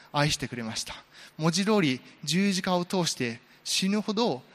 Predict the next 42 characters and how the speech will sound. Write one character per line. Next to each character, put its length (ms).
愛 220
し 80
て 160
く 120
だ 100
さ 120
っ 40
た 260
神 220
様 220
で 120
す。 280
私 320
の 120
た 100
め 100
に 60
死 180
に 140
な 120
さ 140
い 80
と 120
い 80
う 20
ふ 100
う 60
な 300
神 320
は 320
い 100
る 80
か 120
も 100
し 140
れ 60
ま 100
せ 140
ん 40
け 80
ど 100
も、 220